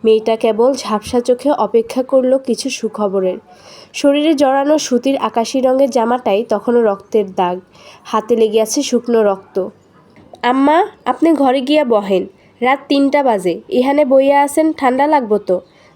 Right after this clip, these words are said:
যান আম্মা, ঘরে যান।" বাড়ির সবচেয়ে কম দামি মানুষ বৃদ্ধ দারোয়ান চাচার আদর মাখানো দুশ্চিন্তা চিত্রার কানে কয়েকবার প্রতিধ্বনি হয়ে ফিরে গেল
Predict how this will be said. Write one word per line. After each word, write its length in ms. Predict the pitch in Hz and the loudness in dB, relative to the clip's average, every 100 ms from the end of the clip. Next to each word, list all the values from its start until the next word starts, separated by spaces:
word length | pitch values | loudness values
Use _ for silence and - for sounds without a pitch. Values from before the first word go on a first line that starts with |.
| - | -6
যান 280 | 214 254 254 | 0 2 2
আম্মা, 340 | 220 220 277 320 247 | 0 0 -2 -4 -4
ঘরে 300 | 240 240 240 | 0 2 2
যান।" 280 | 202 175 190 _ _ _ - _ - | 0 -2 -6 _ _ _ -20 _ -4
বাড়ির 400 | 220 233 233 294 | 0 2 2 2
সবচেয়ে 440 | 330 349 339 370 | 2 0 2 0
কম 260 | - 302 311 | 2 2 2
দামি 240 | 311 320 | 2 2
মানুষ 340 | 320 294 330 311 | 2 4 2 0
বৃদ্ধ 380 | 233 240 220 285 | 0 0 2 2
দারোয়ান 420 | 240 220 247 269 | 2 2 2 2
চাচার 320 | 294 277 - | -2 0 0
আদর 380 | - 214 214 262 | 0 0 2 2
মাখানো 380 | 269 262 302 302 | 0 2 0 2
দুশ্চিন্তা 640 | 233 226 - 294 262 214 | 0 -2 0 0 0 -2
চিত্রার 400 | 240 226 - 226 | -2 -4 -2 -4
কানে 280 | 226 220 247 | 0 0 0
কয়েকবার 360 | 247 233 240 277 | 0 0 2 0
প্রতিধ্বনি 640 | 269 247 269 254 277 311 | 0 0 0 0 0 0
হয়ে 300 | 277 247 220 | 2 2 2
ফিরে 380 | 240 240 220 233 | -2 -4 -2 -2
গেল 400 | 233 240 220 | 0 2 2